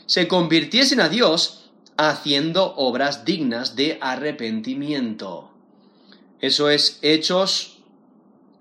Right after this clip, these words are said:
capítulo veintiséis, versículo veinte, ¿no? Ahí menciona el apóstol Pablo, en Hechos veintiséis veinte, menciona esas obras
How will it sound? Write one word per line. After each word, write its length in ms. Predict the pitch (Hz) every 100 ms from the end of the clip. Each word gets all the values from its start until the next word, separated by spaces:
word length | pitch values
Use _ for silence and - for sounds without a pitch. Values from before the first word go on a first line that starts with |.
| - - _
capítulo 540 | - 131 139 143 170 170
veintiséis, 800 | 151 143 131 120 156 160 175 131
versículo 500 | 127 120 143 160 147
veinte, 600 | 120 117 107 87 71 - _
¿no? 380 | 113 156 - - - _
Ahí 180 | - 139
menciona 440 | 156 151 147 165 165
el 180 | 135
apóstol 320 | 131 139 156 156
Pablo, 460 | 156 160 202 - - - - -
en 100 | -
Hechos 300 | 135 139 156
veintiséis 500 | 147 139 127 160 151
veinte, 320 | 143 160 160
menciona 640 | 170 139 123 151 156 185 - - -
esas 340 | - 156 143 -
obras 720 | 190 202 233 240 247 - -